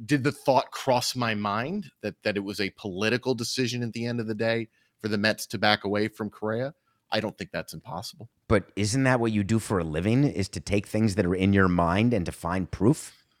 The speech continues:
Speaker 1: It's, you know, the book took three years. Give me another three years. Maybe I'll get you an answer. <laughs>
Speaker 2: We don't have that. Actually,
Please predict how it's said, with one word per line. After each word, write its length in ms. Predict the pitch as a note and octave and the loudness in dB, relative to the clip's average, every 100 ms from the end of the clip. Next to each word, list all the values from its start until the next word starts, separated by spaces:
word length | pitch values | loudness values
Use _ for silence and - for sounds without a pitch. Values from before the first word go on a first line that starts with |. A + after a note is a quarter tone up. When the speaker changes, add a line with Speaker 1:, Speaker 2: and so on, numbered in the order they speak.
| _ | _
Speaker 1:
It's, 300 | C3+ - - | -8 -8 0
you 100 | D#3+ | 6
know, 160 | E3+ F3 | 10 10
the 120 | D3 | 8
book 220 | B2 F#3+ | 6 6
took 180 | - F3+ | 4 2
three 300 | - E3+ D#3 | 6 8 8
years. 360 | C#3+ D3 C3+ A2+ | 8 8 6 2
Give 120 | D#3 | 0
me 100 | D3+ | 2
another 240 | C#3+ C3 | 2 2
three 280 | B2 A#2+ A#2 | 0 -2 0
years. 200 | G#2+ G2+ | 0 0
Maybe 180 | A2 A2 | -2 -2
I'll 60 | |
get 220 | G#2 G#2+ - | 0 -2 -2
you 60 | |
an 60 | G2+ | -2
answer. 320 | G2+ G#2 - - - | -2 0 0 -2 -6
<laughs> 40 | - - - - _ _ - - - - | -10 -14 -14 -20 _ _ -20 -16 -12 4
Speaker 2:
We 100 | F#3+ | 8
don't 160 | A3 | 10
have 240 | F#3 G3 A3+ | 10 8 8
that. 180 | G3+ G3+ E3 | 6 4 2
Actually, 500 | F3+ A#3 - E3 | 4 4 4 6